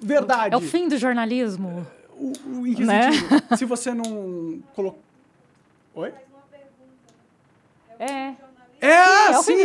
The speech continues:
Speaker 1: sim, tem, sim,
Speaker 2: jornalismo,
Speaker 1: sim.
Speaker 2: sim.
Speaker 1: Exato, d-, dá pra você, e, e não é mentira, você não tá mentindo.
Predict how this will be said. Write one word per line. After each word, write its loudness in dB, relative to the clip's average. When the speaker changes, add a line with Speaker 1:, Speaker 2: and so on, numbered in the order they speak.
Speaker 1:
sim, -2
tem, -2
sim, -2
Speaker 2:
jornalismo, 0
Speaker 1:
sim. -2
Speaker 2:
sim. -4
Speaker 1:
Exato, -4
d-, -16
dá -2
pra -4
você, -4
e, 2
e -6
não -2
é -4
mentira, -6
você -10
não -6
tá -12
mentindo. -8